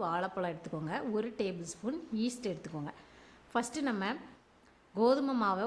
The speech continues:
ஒரு மிக்ஸி ஜாரில் போட்டுக்கலாம். மிக்ஸி ஜாரில் போட்டுட்டு ஒரு மூணு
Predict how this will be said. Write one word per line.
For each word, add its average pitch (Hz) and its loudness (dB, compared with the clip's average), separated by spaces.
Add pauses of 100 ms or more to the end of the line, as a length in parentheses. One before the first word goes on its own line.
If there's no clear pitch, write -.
ஒரு 196 0
மிக்ஸி 190 -6
ஜாரில் 190 0
போட்டுக்கலாம். 165 -2 (240)
மிக்ஸி 196 -2
ஜாரில் 185 0
போட்டுட்டு 170 -2 (320)
ஒரு 214 4 (240)
மூணு 269 4